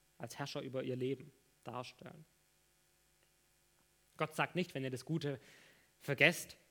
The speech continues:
„Pech gehabt.“ Er ruft zuerst zur Umkehr auf. „Erinnert euch an das, was ich euch Gutes getan habe.“ Aber die Israeliten haben im Gegenteil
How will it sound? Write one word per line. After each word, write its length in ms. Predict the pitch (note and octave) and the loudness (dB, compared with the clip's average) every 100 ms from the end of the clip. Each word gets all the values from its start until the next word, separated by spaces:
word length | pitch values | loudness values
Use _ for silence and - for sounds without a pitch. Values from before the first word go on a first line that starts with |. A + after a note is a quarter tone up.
| _ _ | _ _
„Pech 240 | - D#3+ | 4 4
gehabt.“ 480 | - A2+ C3 - - - - - - - _ - _ _ _ _ _ _ | 2 -2 -4 -6 -20 -20 -20 -20 -20 -20 _ -20 _ _ _ _ _ _
Er 120 | - B2+ | -2 2
ruft 260 | E3 - | 2 2
zuerst 400 | D3+ C#3+ D3+ - | -2 0 -2 -4
zur 120 | - | -8
Umkehr 460 | D3+ D#3 - B2 - | -6 -6 -4 -6 -4
auf. 380 | A#2 A#2+ - - _ _ _ _ _ - | -8 -8 -14 -20 _ _ _ _ _ -6
„Erinnert 340 | C3 E3+ F3 | 0 2 2
euch 220 | - D3 | 0 0
an 100 | C#3+ | -2
das, 240 | C3 C#3+ - | -4 -6 -8
was 140 | C#3 | -8
ich 140 | D#3+ D3+ | -4 -4
euch 160 | C3 | -4
Gutes 320 | - D3 B2+ | -4 -6 -8
getan 440 | - B2 B2 B2+ A#2 | -12 -12 -10 -12 -10
habe.“ 160 | C3+ - _ _ _ _ _ _ _ _ _ _ _ _ _ _ - _ _ _ _ _ _ _ _ _ _ _ _ _ _ _ _ - | -14 -16 _ _ _ _ _ _ _ _ _ _ _ _ _ _ -20 _ _ _ _ _ _ _ _ _ _ _ _ _ _ _ _ -10
Aber 160 | C3 B2 | -8 -6
die 60 | |
Israeliten 500 | C3 B2 B2 D3+ C#3+ | -6 -2 0 0 -2
haben 180 | B2+ C3 | -6 -8
im 120 | B2+ | -6
Gegenteil 640 | B2+ C3+ B2 B2 A#2+ C3+ | -2 -2 -4 -6 -6 -6